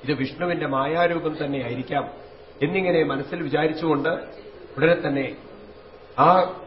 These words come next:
ദേവകീദേവിയുടെ കയ്യിലിരിക്കുന്ന കുഞ്ഞിനെ ബലാത്കാരേണ അവിടുന്ന് അങ്ങോട്ട് ഭഗിനികാരകം കരാലിംഗിതം വലിച്ചെടുത്തു എന്നാണ്. എന്നിട്ടോ ഇതുപോലെ നളിനികാന്തരാൽ മൃണാലികാം,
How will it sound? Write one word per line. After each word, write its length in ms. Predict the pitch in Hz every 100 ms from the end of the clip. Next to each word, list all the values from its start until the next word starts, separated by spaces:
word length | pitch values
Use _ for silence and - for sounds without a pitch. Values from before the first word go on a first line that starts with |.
| -
ദേവകീദേവിയുടെ 840 | 143 160 180 190 180 175 170 165 139
കയ്യിലിരിക്കുന്ന 580 | 147 175 165 160 147
കുഞ്ഞിനെ 540 | 139 143 147 170 - - - - - 131
ബലാത്കാരേണ 960 | 151 185 202 - 175 165 156 151 156 -
അവിടുന്ന് 280 | 131 156 156
അങ്ങോട്ട് 380 | 143 135 - - - - - -
ഭഗിനികാരകം 960 | - 190 180 151 151 151 139 143 139 135
കരാലിംഗിതം 1200 | 170 160 156 156 156 151 143 139 139 135 135 - - - 123
വലിച്ചെടുത്തു 460 | 139 160 143 135
എന്നാണ്. 300 | 131 113 - - - - -
എന്നിട്ടോ 540 | 120 135 135 123 - - - -
ഇതുപോലെ 600 | 127 156 147 139 131 120 - - - - 113
നളിനികാന്തരാൽ 1000 | 123 160 170 151 151 143 139 139 135 135
മൃണാലികാം, 1160 | 170 151 147 151 135 139 135 135 135 131 135